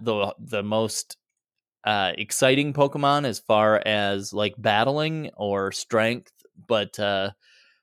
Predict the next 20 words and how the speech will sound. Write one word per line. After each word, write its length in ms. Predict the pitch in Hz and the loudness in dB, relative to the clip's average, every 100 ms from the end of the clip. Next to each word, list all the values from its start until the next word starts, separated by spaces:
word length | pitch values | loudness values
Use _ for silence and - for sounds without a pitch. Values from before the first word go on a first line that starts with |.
| _ _ _ - | _ _ _ -6
I 60 | 120 | -2
mean, 160 | 123 | 2
again, 340 | 123 117 139 135 | 2 4 4 4
it's 240 | 110 120 | 0 -2
kind 320 | - 120 147 | -2 0 2
of 80 | 151 | 0
middle 340 | 139 131 139 135 | 2 4 4 4
of 60 | |
the 80 | 113 | 2
road, 380 | 107 113 120 104 | 4 6 6 2
can 240 | 113 107 | -4 0
learn 240 | 107 120 120 | 0 0 0
a 60 | |
number 340 | 107 107 113 117 | -2 -2 2 2
of 80 | |
different 380 | 110 113 113 90 | 2 0 -2 -6
type, 260 | 110 110 113 - 120 | -2 -2 -2 -10 -2
typing 460 | 120 117 120 113 | 0 2 0 -2
moves. 600 | 113 117 113 113 107 - - _ _ - | -2 0 0 -2 -4 -16 -18 _ _ -4
Um, 540 | 104 104 98 98 98 | 0 0 0 -4 -10